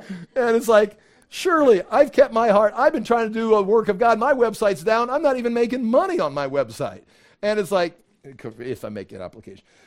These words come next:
So, but, so, I mean, this is just that contrast. This is that, that thinking you can get into.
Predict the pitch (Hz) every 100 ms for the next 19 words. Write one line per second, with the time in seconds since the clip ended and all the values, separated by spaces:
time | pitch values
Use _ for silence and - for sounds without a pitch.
0 | _ _ 160 151 156 - 190 175 175 202
1 | 208 202 170 - 196 208 170 - 214 185
2 | 196 180 180 160 - 247 262 190 165 180
3 | 175 143 147 160 151 - 101